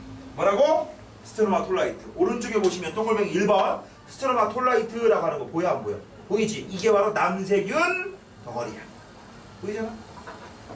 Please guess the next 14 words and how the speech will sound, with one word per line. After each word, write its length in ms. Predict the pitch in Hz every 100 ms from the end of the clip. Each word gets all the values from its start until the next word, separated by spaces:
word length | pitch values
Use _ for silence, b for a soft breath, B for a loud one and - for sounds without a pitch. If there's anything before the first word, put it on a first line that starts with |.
| - - - - - -
됐어? 380 | 185 277 285 277
그다음 500 | 285 302 - 359 370 - - - -
이제 120 | 302
좀 180 | 349 339
지났습니다. 680 | - 233 285 - 226 - - - - - - - -
성카물의 540 | - 311 311 320 320 311
시대가 360 | 277 285 285
지금 200 | 285 220
길기 340 | 208 226 254 220
때문에 220 | 208 214
시간이 360 | - 277 233
지나면 440 | 196 165 151 151 139
이제 520 | 165 165 190 - - - - -
뭐가? 380 | 147 156 -